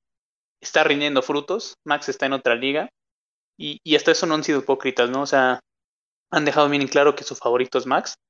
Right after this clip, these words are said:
desarrollaron a Max y está dando frutos. O sea, creo que ahí el,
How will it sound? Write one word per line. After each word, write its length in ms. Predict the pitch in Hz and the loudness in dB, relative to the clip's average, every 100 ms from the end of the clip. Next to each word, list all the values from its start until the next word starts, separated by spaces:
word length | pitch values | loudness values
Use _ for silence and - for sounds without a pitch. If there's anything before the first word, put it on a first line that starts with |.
| _ _ - | _ _ -6
desarrollaron 720 | 135 135 135 127 127 160 139 | 0 2 4 4 4 4 4
a 40 | |
Max 420 | 127 151 185 - - - | 2 0 0 -8 -14 -16
y 360 | 135 127 127 - _ - | -14 -10 -12 -12 _ -6
está 300 | 127 - 135 | -2 4 4
dando 220 | 131 120 | 4 -2
frutos. 440 | 143 139 - - _ _ _ _ _ _ | -4 -4 -4 -8 _ _ _ _ _ _
O 40 | - | -4
sea, 160 | 143 | -2
creo 160 | 160 156 | 0 2
que 440 | 165 151 135 101 | 4 4 4 4
ahí 320 | 123 135 160 | 4 2 2
el, 300 | 156 139 127 | 2 2 0